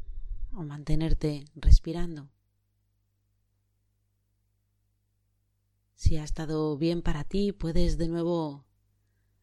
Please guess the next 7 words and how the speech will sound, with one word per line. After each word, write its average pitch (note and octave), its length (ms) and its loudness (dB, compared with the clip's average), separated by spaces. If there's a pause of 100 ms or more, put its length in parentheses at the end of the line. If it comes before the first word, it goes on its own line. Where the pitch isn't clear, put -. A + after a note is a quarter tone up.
(320)
realizar D#3 460 4
un F3 120 -2
par E3 160 -4
de D#3+ 80 6
respiraciones E3 720 2
más D#3+ 180 2
profundas D#3+ 760 4